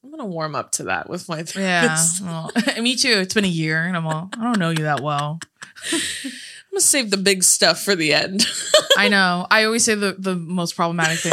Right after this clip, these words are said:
Speaker 2: or not problematic, but the most troubling things that are bothering me, my
Speaker 1: Yeah.
Speaker 2: most challenging things,
Speaker 1: Yeah.
Speaker 2: the last ten minutes.
Speaker 1: <laughs> Yeah.
Speaker 2: She's always like, "Why do you wait till now?" And I'm like, "I just thought of it now, so
Speaker 1: <laughs>
Speaker 2: can we talk about it?"
Speaker 1: Um, yeah, no, no bubble guts forever. Do you know how much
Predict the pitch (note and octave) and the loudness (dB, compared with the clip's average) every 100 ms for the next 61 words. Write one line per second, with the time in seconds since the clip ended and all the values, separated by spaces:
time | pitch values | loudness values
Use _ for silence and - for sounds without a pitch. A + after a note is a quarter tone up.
0 | D5+ G3 G3+ C4 A3+ G3 F#3 E3 E3 F#3+ | 4 4 4 4 4 2 2 0 -2 -2
1 | G3 F#3+ F#3+ - F#3+ F3+ F3+ F3+ F3+ F3+ | 0 2 2 2 2 2 0 -2 -2 -2
2 | F3+ D#3 D#3+ E3+ F#3+ G3+ G3+ E3+ E3 - | 0 0 0 0 -2 0 0 0 0 -2
3 | E3 D#3+ F3 E3+ E3 F3 F#3 C4 G3+ F#3 | -2 -2 -4 -4 -4 -6 -6 -4 -2 0
4 | E3+ D#3+ - - D#3+ D3 C#3+ F3 - E4 | 0 0 0 -2 -4 -6 -8 -8 -6 0
5 | F4+ A#4 C#5+ D5 D5+ C#5 C5+ B4+ - B4 | 4 6 6 6 6 4 6 6 6 4
6 | - G#3 B3 G#3 B3 G#3 F#3+ - G#3 F3+ | 6 4 4 2 0 0 -2 -2 -2 0
7 | F3 E3 D#3+ D#3+ - F#3 F#3+ A3 E3+ E3+ | -2 -2 -4 -8 -8 -6 -6 -4 -2 -2
8 | E3 D#3+ D3+ - G3+ F3 A3 - - - | -4 -6 -8 -10 -10 -10 -12 -12 -14 -14
9 | - - - - B4+ B4 B4+ A3 G3+ G3 | -14 -14 -14 0 2 6 4 4 4 4
10 | G#3+ A#3 A#3 - - - G3+ G3 F3+ D#3+ | 2 0 -2 -6 -20 -4 0 2 2 0
11 | D#3 D3+ - _ _ _ _ - F#3+ F3+ | -4 -8 -14 _ _ _ _ -8 0 2
12 | C3+ D#3+ F#3+ F#3 F#3+ F#3 G3 B3+ C4+ A3 | 2 0 0 2 0 0 0 2 2 0
13 | A#3+ B3+ A#3+ - E3+ F3 G3+ G#3+ G3+ G#3+ | 0 -2 -2 -2 0 0 0 -2 -2 -4
14 | E4 D#4 G3+ - - | -4 -4 0 0 0